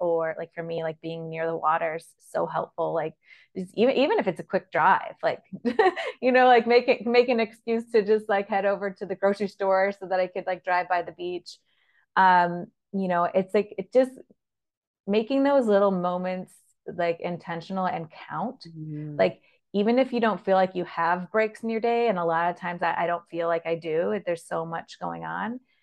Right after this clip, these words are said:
Speaker 1: Um, but to, to find the breaks like that,
Speaker 2: Mm-hmm.
Speaker 1: like that, you know, like I was saying, just driving to the grocery store, like, make that your break. Like, you're alone.
Speaker 2: Yeah.
Speaker 1: There's not a kid with me right now. There's not,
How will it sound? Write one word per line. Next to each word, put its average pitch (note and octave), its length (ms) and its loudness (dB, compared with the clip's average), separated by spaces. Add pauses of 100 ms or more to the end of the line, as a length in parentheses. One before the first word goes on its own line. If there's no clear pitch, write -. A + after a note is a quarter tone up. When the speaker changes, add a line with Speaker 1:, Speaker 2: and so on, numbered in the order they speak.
(260)
Speaker 1:
Um, F3 360 4 (240)
but E3 340 0 (140)
to, G3 180 -4 (280)
to F#3+ 120 -2
find E3 440 -8
the E3 60 -8
breaks - 440 -12 (120)
like F3 160 0
that, F3 200 -2
Speaker 2:
Mm-hmm. E3+ 100 -18
Speaker 1:
like F3 140 -2 (200)
that, - 160 2 (340)
you F3+ 120 -6
know, D#3+ 200 -10
like E3+ 160 -6
I F3 40 -2
was E3+ 100 -6
saying, F3+ 180 -4
just E3 140 -8
driving E3 340 0
to F3+ 100 -12
the E3+ 80 -2
grocery E3+ 340 -2
store, E3+ 140 -6
like, E3 140 -6
make F3+ 260 -4 (100)
that G#3 280 4
your F3+ 100 0
break. G#3+ 440 0
Like, F3 180 0 (320)
you're F#3+ 140 0
alone. B3 540 4 (380)
Speaker 2:
Yeah. F3 160 -8
Speaker 1:
There's F3+ 120 -4
not G#3+ 160 0
a A3 40 -6
kid F#4+ 200 0
with G#4+ 140 0
me F3 140 -2
right - 200 -10
now. - 200 -12 (200)
There's F#3+ 280 2
not, G3+ 220 2